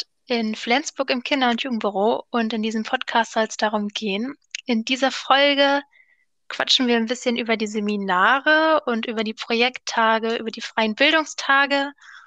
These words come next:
und so ein bisschen auch über die Tage, die noch vor uns liegen und die wir auch schon absolviert haben. Genau, und die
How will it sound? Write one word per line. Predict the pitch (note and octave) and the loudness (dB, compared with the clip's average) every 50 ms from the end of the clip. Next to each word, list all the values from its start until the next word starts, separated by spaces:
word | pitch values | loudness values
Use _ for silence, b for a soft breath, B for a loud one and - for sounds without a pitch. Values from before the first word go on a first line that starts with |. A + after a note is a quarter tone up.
| B B _ _ _ _ _ _ _ _ _ _ | B B _ _ _ _ _ _ _ _ _ _
und | - A#3+ A#3+ A#3 A#3 A#3 A3+ | -4 -2 0 0 0 -2 -4
so | A3+ | -4
ein | G#3+ | -6
bisschen | A#3 A3+ - A#3 | -6 -4 -2 -2
auch | - - A#3 | -2 -2 -2
über | A3+ G#3+ | -2 -4
die | G#3+ G#3+ | -2 -2
Tage, | - - A3 G#3+ G#3+ | -2 -2 -2 -2 -2
die | G#3+ | -2
noch | G#3 G#3 - | -4 -6 -6
vor | - - A3+ G#3 A3+ | -4 -2 0 2 2
uns | A#3 A3+ - | 0 -2 -4
liegen | - B3 C4 C4+ C4+ D4 D#4+ E4 D#4+ - _ | -6 -4 -4 -2 -2 -4 -4 -6 -8 -10 _
und | - B3+ A#3 A3+ A3 - | -8 -6 -4 -4 -6 -6
die | A3+ G#3+ G#3+ | -8 -6 -4
wir | A3 - - | -2 -4 -4
auch | G#3+ | -4
schon | - - - A#3 | -4 -6 -6 -4
absolviert | - A3+ - - - G#3 G3+ G3+ - G3+ G3+ G3 G3 - - | -6 0 0 0 0 0 -4 -6 -4 -2 -2 -2 -2 -2 0
haben. | A#3 A3 A3+ A#3 C4 D4 F4 F#4+ - - _ _ - - - | 2 4 4 4 2 -2 -6 -8 -14 -20 _ _ -14 -8 -6
Genau, | C4 A#3+ A3+ A3+ G#3 F#3+ G#2 - - - | -4 0 2 2 2 2 0 -2 -2 0
und | B3 A#3 A3 A3+ A3+ - _ - | 0 2 2 2 -2 -4 _ -4
die | A#3 A3+ A3 A3 A3 A3 A3 | -2 0 0 2 2 2 2